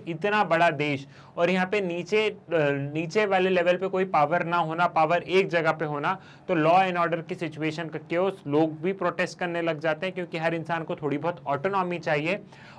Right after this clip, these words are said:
और अगर यूएसएसआर का एग्जांपल देखोगे तो पावर एक जगह कंसंट्रेट होने की वजह से उनकी कंट्री का डिसइंटीग्रेशन हो गया। ठीक है, और आगे देखते हैं, तो then one of the reason for its breakup was excessive centralization,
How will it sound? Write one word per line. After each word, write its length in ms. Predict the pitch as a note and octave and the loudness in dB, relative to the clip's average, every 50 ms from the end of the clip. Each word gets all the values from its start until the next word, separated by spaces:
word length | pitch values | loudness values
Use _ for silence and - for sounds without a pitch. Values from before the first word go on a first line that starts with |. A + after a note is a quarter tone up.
| - - | -2 2
और 200 | F3 G3 G#3 G3+ - - - | 2 2 2 2 -2 -2 -2
अगर 240 | E3 E3 F#3+ G3 | 0 2 4 2
यूएसएसआर 540 | F#3+ E3 F3 F3+ F3 F3+ F#3+ F3+ F#3+ F#3+ F#3+ | 2 2 0 -2 0 -2 -2 0 0 0 0
का 100 | F#3 F#3 | 0 -2
एग्जांपल 440 | F#3 D#3+ D3+ F3+ F3 E3+ F3 F#3 F3+ E3 | -4 -2 0 -2 -2 0 0 -2 -2 0
देखोगे 360 | D#3+ E3 D#3+ D3+ F3 E3 F#3 | 0 -2 0 0 0 -2 0
तो 100 | G3+ A3 | 0 0
पावर 340 | G#3+ - F3 D#3+ D#3+ F#3 F#3+ | 0 0 0 2 2 2 0
एक 260 | F#3+ F3 F#3+ G#3+ G#3+ | 4 4 4 4 6
जगह 220 | G3 G3+ G3+ F3+ F#3+ | 4 2 2 2 0
कंसंट्रेट 760 | F#3 F#3+ F#3 E3+ D#3+ - F3+ E3 D#3+ D#3+ E3+ F3 F3+ F3+ - - - | 0 -2 -4 -4 -4 -6 -8 -8 -8 -6 -4 -4 -4 -6 -10 -14 -10
होने 320 | D3+ D3 D3+ D#3 E3 F#3 F#3 | -6 -4 -4 -2 -2 -2 -2
की 160 | F#3 F#3+ F#3 | -2 -4 -4
वजह 300 | D#3+ C3+ C3+ B2 C#3 C#3 | -2 0 -2 -2 -2 -4
से 240 | C3 C#3+ E3+ F#3+ G3+ G3+ - - - - - | -2 -2 -2 -2 -2 -4 -10 -18 -18 -8 -4
उनकी 320 | E3 E3+ E3 D#3+ F#3+ G#3 G3+ | -2 -2 -2 -2 -4 -6 -4
कंट्री 380 | - E3+ D3+ C3+ C#3+ C#3+ D3 | -4 -4 -4 -4 -4 -6 -4
का 160 | C#3 E3 F#3 F3+ | 0 2 2 2
डिसइंटीग्रेशन 1160 | D3 A2+ D#3+ D#3+ D3+ D#3+ D3+ - C#3+ C#3 B2+ C#3 C#3 C3 B2 C3 C3+ C3 B2 - E3+ E3+ E3+ E3 - | 2 0 -4 -4 -4 -6 -10 -8 -8 -6 -6 -6 -6 -6 -4 -4 -4 -6 -6 -6 -10 -10 -10 -10 -6
हो 120 | B2+ B2 A#2+ | -4 -4 -2
गया। 240 | A2 A2 G#2 F#2 F2+ - - - - - - - _ - | -2 -4 -8 -8 -10 -14 -20 -20 -20 -20 -20 -20 _ -2
ठीक 220 | - B3 A#3+ A#3+ | -2 0 2 2
है, 140 | A3+ A3+ A3+ A3 - - - - - - - - - - D#3 | 2 2 2 0 -4 -14 -20 -20 -20 -20 -20 -20 -16 -2 2
और 260 | E3+ F#3 G#3 A3+ A3 G3 - - | 4 6 6 6 4 0 -2 0
आगे 260 | D#3+ F3 F3+ E3 F#3 | 0 0 2 2 0
देखते 320 | E3 F3 F3+ E3+ F3 F3+ F3+ | 2 2 0 0 0 -4 -4
हैं, 240 | F3 G3 G#3 G#3 F#3+ - - | -2 -2 -4 -4 -6 -8 -10
तो 60 | - | -10
then 260 | D3+ C#3 F3 G3+ A3 A3+ A3 - - C#3 | -4 -2 -2 -2 -2 -4 -8 -14 -2 0
one 140 | E3+ F#3 | 2 4
of 160 | G3+ G#3 F3+ E3 | 4 2 2 2
the 100 | G3 F#3 | 2 2
reason 320 | F#3 F3+ D3+ D#3 F#3+ G#3 | 2 0 0 0 -2 -2
for 180 | G3 G3+ G3 F3+ | 0 0 0 0
its 200 | F3 D#3 D3 C3+ C3 | 0 0 -2 -4 -2
breakup 340 | E3+ F3 E3 E3 F3+ D#3 D3+ E3+ | -2 -2 0 0 -2 0 2 0
was 180 | G3 G3+ G3+ - - | 0 0 -2 -6 -10
excessive 440 | D#3 - - G3 F3+ - G#3+ G#3+ | -10 -6 -6 -6 0 2 2 2
centralization, 920 | G#3+ G#3+ G3+ E3+ D#3 D#3+ E3+ E3 D#3+ D#3 D#3 C#3 D#3+ D#3 D3+ D3+ G3 G3+ G3 | 2 0 -2 -2 0 0 0 2 2 2 2 2 0 -2 -2 -2 -4 -6 -6